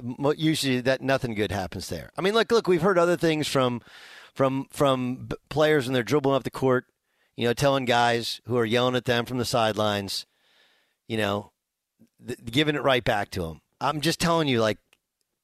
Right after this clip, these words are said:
th-, eh, like, the, the, these guys have rabbit ears. The players have rabbit ears, and I've, there's no doubt that there's incredible jealousy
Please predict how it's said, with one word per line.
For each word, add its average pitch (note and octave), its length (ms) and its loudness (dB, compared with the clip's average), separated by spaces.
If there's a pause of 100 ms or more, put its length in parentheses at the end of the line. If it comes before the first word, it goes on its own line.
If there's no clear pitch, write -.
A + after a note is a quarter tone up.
(360)
th-, A#2+ 160 -8
eh, A#2+ 260 -6
like, A#2+ 240 -2
the, C#3 160 0
the, C#3+ 380 2 (600)
these C#3+ 360 0
guys F#3+ 500 2
have C#3 400 2
rabbit C3 320 2
ears. F#2 480 -4 (100)
The A2 60 -8
players E3 480 0
have C#3 220 2
rabbit G2 280 -2
ears, A1+ 440 -18
and B2+ 400 -2
I've, F#3 260 0
there's F#3+ 240 -4
no A3+ 160 0
doubt F#3+ 440 0
that C3 160 -4
there's B2+ 320 -2 (360)
incredible C#3 520 -2
jealousy B2 680 0